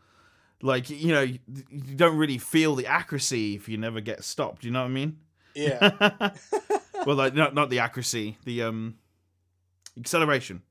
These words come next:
Speaker 2: Mm-hmm.
Speaker 1: The acceleration was slow 'cause, like, he was big, he was big, but, like, he had big, he had big speed. Um, but then because if I ever was last, or sort of coming down to last, I'd always pick one of the baby Marios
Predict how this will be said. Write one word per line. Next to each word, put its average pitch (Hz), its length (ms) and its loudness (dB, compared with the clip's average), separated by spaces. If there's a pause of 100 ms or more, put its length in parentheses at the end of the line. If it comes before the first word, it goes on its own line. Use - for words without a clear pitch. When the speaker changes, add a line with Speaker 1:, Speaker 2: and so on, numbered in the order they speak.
(440)
Speaker 2:
Mm-hmm. 151 280 -14
Speaker 1:
The 117 60 -8
acceleration 131 560 0
was 113 120 -6
slow 104 280 -4
'cause, 110 220 -8
like, 104 280 -4
he 113 140 -10
was 107 120 -8
big, 120 220 -6
he 110 60 -2
was 107 140 -8
big, 107 440 -4 (300)
but, 113 80 -10
like, 104 180 -6
he 113 100 -6
had 104 160 -4
big, 104 260 -6
he 117 60 -6
had 104 200 -6
big 107 160 -8
speed. 104 400 -8 (560)
Um, 104 500 -4 (200)
but 123 80 -6
then 123 160 0
because 123 680 -2
if 135 220 -6
I 117 200 -2
ever 127 160 -2
was 123 460 0
last, 98 640 -10 (640)
or 101 200 -4
sort 131 200 -2
of 107 60 -8
coming 110 240 -6
down 117 240 -4
to 107 60 -8
last, 98 340 -10
I'd 104 140 -8
always 117 240 -4
pick - 220 -12
one 120 120 -6
of 110 60 -8
the 107 40 -6
baby 117 340 -6
Marios 107 640 -8